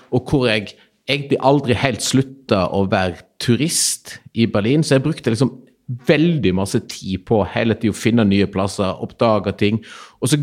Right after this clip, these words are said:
glemmer jeg etter hvert alle de tingene som, eh, var liksom den litt sånn kjedelige hverdagen, de store distansene, og så husker jeg jo alt det som da er i det der Word-dokumentet som jeg sendte deg,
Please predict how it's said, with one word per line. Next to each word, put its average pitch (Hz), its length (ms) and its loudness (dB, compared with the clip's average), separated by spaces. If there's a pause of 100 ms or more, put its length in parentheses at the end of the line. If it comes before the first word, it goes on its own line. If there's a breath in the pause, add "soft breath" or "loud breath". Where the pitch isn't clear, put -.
glemmer 165 480 4
jeg 87 140 -2
etter 101 160 -2
hvert 117 340 -2
alle 123 160 2
de 110 140 2 (100)
tingene 90 400 0
som, 92 380 -2 (500 soft breath)
eh, 95 640 0 (100)
var 107 160 0
liksom 104 240 -2
den 98 240 0
litt 101 80 -4
sånn 98 240 -4
kjedelige 107 400 0
hverdagen, 92 580 -2
de 90 120 -6
store 98 240 -2
distansene, 98 500 -2
og 87 80 -6
så 113 80 2
husker 120 460 0
jeg 95 80 0
jo - 20 4
alt 110 240 2
det 98 80 0
som 117 160 2
da 110 80 4
er 107 240 2
i 98 80 0
det 127 80 4
der 113 160 4
Word-dokumentet 104 1040 0
som 104 240 0
jeg 98 140 -2
sendte 101 340 2
deg, 90 220 -2